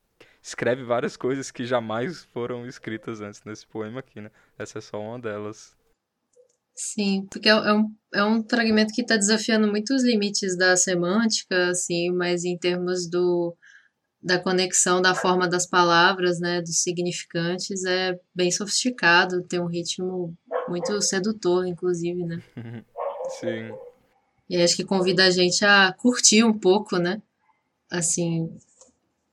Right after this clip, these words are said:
Speaker 2: e acho que não tá preocupado em depreender um sentido exatamente, eu acho.
Speaker 1: Sim, é, eu concordo.
Speaker 2: É como eu respondo a essa primeira página, eu acho. <laughs>
Speaker 1: É, e ao mesmo tempo,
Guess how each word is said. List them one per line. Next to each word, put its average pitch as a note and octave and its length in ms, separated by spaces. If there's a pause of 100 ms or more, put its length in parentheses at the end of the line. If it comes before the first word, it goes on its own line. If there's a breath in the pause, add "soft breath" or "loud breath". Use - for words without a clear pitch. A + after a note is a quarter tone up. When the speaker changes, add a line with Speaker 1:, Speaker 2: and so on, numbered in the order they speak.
(120)
Speaker 2:
e F3+ 120
acho F3 220
que F#3+ 60
não F3+ 300 (600)
tá F3 340
preocupado F3 600
em E3+ 100
depreender E3 500
um E3 80
sentido D#3+ 1040
exatamente, D#3+ 720
eu D#3+ 100
acho. D#3 300 (880)
Speaker 1:
Sim, A#2 400
é, C3 320
eu - 60
concordo. - 340
Speaker 2:
É E3+ 40
como F3+ 260
eu F#3 80
respondo F3 580
a E3 100
essa E3 200
primeira E3+ 280
página, E3 440
eu D#3+ 60
acho. D#3+ 260
<laughs> F#3 480 (320 soft breath)
Speaker 1:
É, D#3 200
e D3 180
ao E3+ 100
mesmo F3+ 280
tempo, G3+ 1080